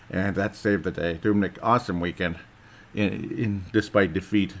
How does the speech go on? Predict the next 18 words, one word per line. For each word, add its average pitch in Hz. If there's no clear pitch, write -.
in 101
overtime. 92
Brendan 101
Sutter 92
would 98
ultimately 95
bury 90
that 90
one, 87
but 90
of 87
course, 98
uh, 87
Thomas 98
Vanek 101
would 120
end 113
up 107